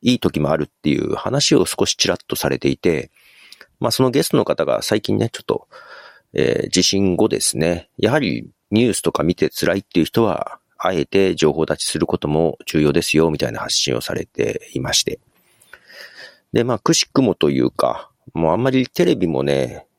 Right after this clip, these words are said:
えー、普段から見てないですし、Xも見なくなっているので、うん、昔の東日本大震災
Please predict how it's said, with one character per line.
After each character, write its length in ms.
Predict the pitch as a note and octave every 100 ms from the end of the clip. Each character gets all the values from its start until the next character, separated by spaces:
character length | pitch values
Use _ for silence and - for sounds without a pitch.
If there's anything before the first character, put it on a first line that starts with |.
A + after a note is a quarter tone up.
| _
え 240 | - C#2 -
ー、 20 |
普 140 | -
段 160 | G2+ D#2
か 100 | C#2
ら 100 | C#2
見 120 | D#2
て 100 | D2+
な 140 | C#2
い 80 | C#2+
で 100 | A#1
す 40 | -
し、 480 | - - C2+ B1+ - - _ _ _ _ - - _ -
X 440 | - - - -
も 380 | E2 C2+ - - -
見 180 | F#2 F#2
な 100 | D2+
く 440 | - C2 A1+ - -
な 120 | - D#2
っ 60 | _ _ -
て 220 | D2 C2
い 140 | B1 D2
る 100 | D2+
の 160 | A#1+
で、 400 | B1 D2 B1 - _ _ - - - - - _ -
う 220 | D#2 D2
ん、 80 | D2+
昔 320 | F2+ B2 -
の 80 | C3
東 340 | B2 - D3 E3+
日 80 |
本 160 | F3 F3
大 160 | B2 A#2+
震 140 | B2
災 580 | A#2 G2 F#2+ F2 E2